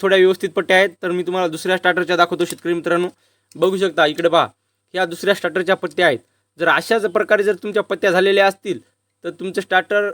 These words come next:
एकदम जास्त म्हणजे जोरात आवाज देईल. आणि इकडे बघू शकता, याच्या खाली कार्बन पण बघू शकता शेतकरी मित्रांनो, पहा इकडे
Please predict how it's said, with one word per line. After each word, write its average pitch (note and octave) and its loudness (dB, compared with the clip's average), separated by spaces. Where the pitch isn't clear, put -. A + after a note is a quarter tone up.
एकदम F#3 -2
जास्त F3 -2
म्हणजे G3 -4
जोरात F#3 -2
आवाज F#3 2
देईल. E3 -2
आणि D3 -10
इकडे D#3+ -4
बघू E3+ 0
शकता, E3 -2
याच्या E3 0
खाली F3 -4
कार्बन F3 -2
पण G3 -6
बघू F3+ -2
शकता - -10
शेतकरी E3+ -8
मित्रांनो, E3+ -6
पहा E3 2
इकडे C#3 -8